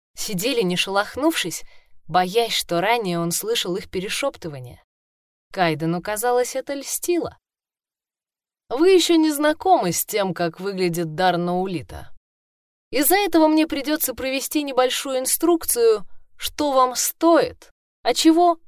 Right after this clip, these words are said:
не стоит делать во время моего рассказа. Итак, первое, что стоит усвоить, все, что будет происходить вокруг вас, не настоящее. Все это прошло и осталось в прошлом.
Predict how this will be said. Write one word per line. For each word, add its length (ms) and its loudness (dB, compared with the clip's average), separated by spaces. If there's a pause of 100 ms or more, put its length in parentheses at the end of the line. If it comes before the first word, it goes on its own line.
не 360 -4
стоит 500 -2
делать 520 0 (320)
во 200 2
время 280 0
моего 340 -2
рассказа. 600 -4 (1300)
Итак, 440 2
первое, 420 4
что 200 -4
стоит 380 -2
усвоить, 840 0 (160)
все, 240 2
что 180 -4
будет 280 -4
происходить 600 0
вокруг 380 -2
вас, 460 2 (320)
не 140 -2
настоящее. 1000 -2 (720)
Все 180 2
это 140 2
прошло 520 2
и 80 4
осталось 500 0
в 100 -12
прошлом. 600 -6